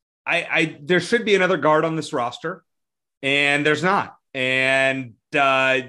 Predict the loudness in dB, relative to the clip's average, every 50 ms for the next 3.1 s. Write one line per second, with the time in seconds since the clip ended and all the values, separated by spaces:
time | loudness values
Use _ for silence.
0 | -10 -8 -8 -8 -8 -4 -2 -2 -2 -2 -4 -8 -8 -4 -2 -2 -2 -2 -2 -2
1 | -2 -2 -2 -6 -8 -8 -6 -4 -4 -4 -6 -6 -8 -8 -8 -10 -8 -8 -8 -8
2 | -10 -10 -8 -8 -8 -6 -8 -8 -8 -10 -10 -8 -6 -4 -2 0 0 0 -2 -4
3 | -8